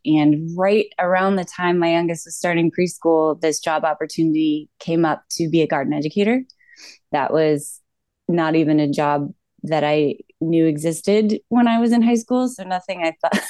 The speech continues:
<laughs> I considered even a career path because I didn't know it was possible. And I got to do that for seven years and loved it. I still think that, that playing in the dirt with kids is one of the best jobs you can have. And,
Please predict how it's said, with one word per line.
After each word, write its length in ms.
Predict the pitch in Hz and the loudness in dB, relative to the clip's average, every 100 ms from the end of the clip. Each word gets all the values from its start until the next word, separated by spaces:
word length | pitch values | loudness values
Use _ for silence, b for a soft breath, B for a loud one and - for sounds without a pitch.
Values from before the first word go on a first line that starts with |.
| - | -2
<laughs> 180 | 214 | 0
I 60 | 214 | 0
considered 480 | - 226 226 214 214 | 2 2 4 2 4
even 260 | 208 190 190 | 4 2 0
a 60 | 170 | 0
career 280 | 185 180 | 0 -2
path 280 | 185 196 240 - | 0 -2 -2 -6
because 300 | 160 180 175 | -6 -2 0
I 80 | 185 | 0
didn't 200 | 185 175 | 0 -2
know 160 | 165 | -4
it 40 | 160 | -4
was 160 | 151 | -8
possible. 480 | - 135 - 175 190 - _ _ _ | -6 -6 -6 -10 -10 -14 _ _ _
And 120 | 185 | -2
I 20 | 190 | 0
got 160 | 175 | 2
to 100 | - | 2
do 100 | 185 | 2
that 180 | 208 190 | 2 2
for 100 | 214 | 0
seven 340 | 208 202 196 196 | 2 2 4 4
years 360 | 190 214 208 | 4 4 0
and 240 | - 170 170 | -2 -2 0
loved 280 | 170 170 | 0 0
it. 220 | 214 247 - - - _ _ _ b b b b _ _ | 0 0 -4 -12 -18 _ _ _ b b b b _ _
I 160 | 165 165 | -6 -6
still 420 | - - - 165 156 | -8 -6 -2 0 0
think 340 | 180 165 160 | 0 -2 -2
that, 180 | - 156 - - | -2 -4 -4 -2
that 280 | 151 - | -2 -2
playing 420 | - 175 165 170 170 | -2 0 2 2 2
in 140 | 170 | 0
the 60 | 165 | 0
dirt 220 | 160 - | 0 0
with 120 | 165 | -4
kids 280 | - 175 180 | -4 -4 -2
is 160 | 180 170 | -2 0
one 120 | 180 | 0
of 100 | 165 | 2
the 60 | |
best 260 | 156 156 - | 0 -2 -4
jobs 280 | 156 156 156 | -8 -8 -8
you 60 | |
can 180 | 151 165 | 0 0
have. 220 | 160 180 196 - | 2 -2 -4 -2
And, 480 | 165 160 160 156 | 2 4 6 6